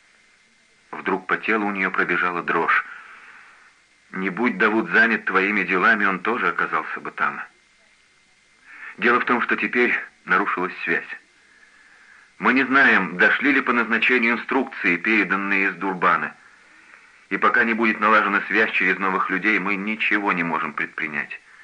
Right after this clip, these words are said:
В этом отношении у нас очень строгий порядок. Что же теперь делать? Она коснулась его руки. «Завтра ночью я должна уезжать,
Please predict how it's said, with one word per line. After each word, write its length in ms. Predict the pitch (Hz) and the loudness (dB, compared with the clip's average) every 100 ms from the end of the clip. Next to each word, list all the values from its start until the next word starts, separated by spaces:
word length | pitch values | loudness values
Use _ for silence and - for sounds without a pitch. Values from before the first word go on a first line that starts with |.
| - - - - _ | -20 -20 -20 -20 _
В 100 | - | -6
этом 200 | 90 98 | -4 -4
отношении 440 | 95 95 - 95 90 | -4 -4 -2 -2 -2
у 60 | |
нас 240 | 87 87 87 | -2 -4 -2
очень 240 | 82 82 | -2 -4
строгий 320 | - - 73 | -6 -8 -8
порядок. 560 | 76 78 71 71 - - _ _ _ _ _ _ _ _ _ _ _ _ _ _ _ _ _ _ _ _ _ _ _ _ _ _ - | -8 -8 -8 -10 -14 -16 _ _ _ _ _ _ _ _ _ _ _ _ _ _ _ _ _ _ _ _ _ _ _ _ _ _ -4
Что 280 | - 78 78 | -2 -2 -4
же 60 | - | -6
теперь 280 | - 71 | -6 -6
делать? 420 | 73 76 80 - - _ _ _ _ _ _ _ _ _ _ _ _ _ _ _ _ _ _ _ _ _ _ - | -4 -4 -4 -8 -20 _ _ _ _ _ _ _ _ _ _ _ _ _ _ _ _ _ _ _ _ _ _ -4
Она 240 | 85 101 | -2 0
коснулась 500 | 98 - 92 90 85 | -2 -4 -8 -8 -6
его 200 | 82 80 | -6 -6
руки. 420 | 80 78 - 71 - _ - - - - - - _ _ _ _ _ _ - - | -8 -10 -12 -12 -14 _ -20 -20 -20 -20 -20 -20 _ _ _ _ _ _ -10 -4
«Завтра 320 | 104 104 95 | -2 -2 -2
ночью 440 | 101 104 - 101 92 | -4 -2 0 0 2
я 140 | 98 | 0
должна 400 | 95 95 90 98 | 0 -2 0 -2
уезжать, 580 | 98 95 92 107 113 | -2 -4 -2 0 -2